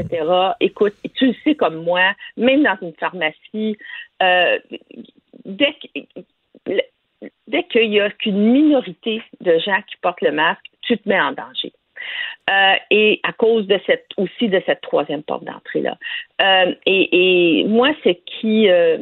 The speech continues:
ce qui m'horripile, et je l'ai soulevé un peu dans, dans ma chronique hier, c'est que parce que, euh, le masque n'est pas obligatoire pour tout le monde dans ces lieux-là, et là, j'ajoute évidemment les transports collectifs, tout ça, ça fait que des,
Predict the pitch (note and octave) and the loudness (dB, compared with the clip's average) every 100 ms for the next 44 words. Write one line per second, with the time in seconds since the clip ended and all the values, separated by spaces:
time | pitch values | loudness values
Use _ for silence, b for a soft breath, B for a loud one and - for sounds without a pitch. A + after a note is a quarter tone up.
0 | - G3+ - A3 B3 A#3+ - G#3+ G#3 E3+ | -4 -6 -2 0 2 0 -2 0 0 0
1 | D#3+ E3+ D#3 D#3 - E3 G3 G3 E3 - | -2 -2 -2 -2 -4 0 2 2 0 -2
2 | F#3+ D2+ - - F2 E2+ - F#3 - - | -2 -2 -4 -4 -4 -2 0 0 0 0
3 | F#3 C3 B2 - - G#3 A3 B3 B B | 2 2 -2 -6 0 0 0 -2 B B
4 | B _ - D4+ - - B3+ D4 - F3+ | B _ -6 -6 -2 0 2 0 0 0
5 | F3 F3 E3+ F3+ F#3+ A3 - G3 E3+ G3+ | 4 2 2 2 0 -2 -6 -8 -4 -4
6 | G3 F3+ F3 E3 - F#3+ F3 - E3+ E3 | -4 -2 0 0 0 -2 -4 -8 -6 -2
7 | E3+ F3 D#3+ D3+ - E3+ E3 D3 D#3+ G3+ | -2 -4 -6 -6 -2 -2 2 2 2 2
8 | D#4 B B B - F3 G3 F#3+ F3+ D#3 | -2 B B B 0 0 2 0 0 0
9 | E3 E3 D#3+ D#3+ D3 D#3 D3+ D#3+ D3+ - | -2 -6 -8 -4 -2 -2 -4 -6 -4 -4
10 | - - - - B3 B3+ - - G#3 B3 | -4 -2 -4 -2 -2 -2 -6 -4 -2 -2
11 | - A3+ F4 E4 G#3 C4 | -2 -2 -2 0 0 0